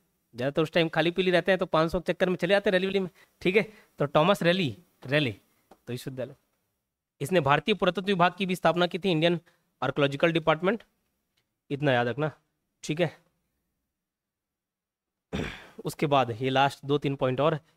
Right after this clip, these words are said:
ये तो कवर कर चुके हैं। कौन स्वदेशी आंदोलन का आलोचक था, पूर्व तथा पाश्चात्य के मध्य एक बेहतर संबंध का समर्थक था? रविन्द्रनाथ टैगोर। देखो, कई लोगों को लगता था कि अंग्रेजी शासन अच्छी बात है,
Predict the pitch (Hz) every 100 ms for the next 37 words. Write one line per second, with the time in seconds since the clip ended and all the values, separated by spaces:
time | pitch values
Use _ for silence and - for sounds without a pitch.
0 | - 131 131 - 135 139 151 143 151 151
1 | 190 - _ _ _ 170 240 220 202 202
2 | 240 220 220 226 220 190 180 175 214 196
3 | 151 - - _ _ _ 214 240 226 214
4 | 226 220 180 - 202 202 208 196 185 196
5 | 156 156 165 208 - 185 190 196 202 175
6 | 160 160 185 160 120 131 175 190 175 175
7 | 165 123 113 107 _ _ _ _ 135 160
8 | 127 113 _ _ _ _ 185 214 214 214
9 | 202 185 220 226 233 220 165 170 180 214
10 | 185 - - 185 - 247 175 135 - 120